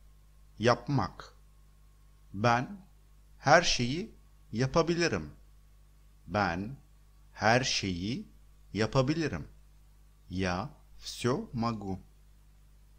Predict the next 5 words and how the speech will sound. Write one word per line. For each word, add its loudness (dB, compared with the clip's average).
Yardım 4
etmek. -8
Nasıl 0
yardım -2
edebilirim? -2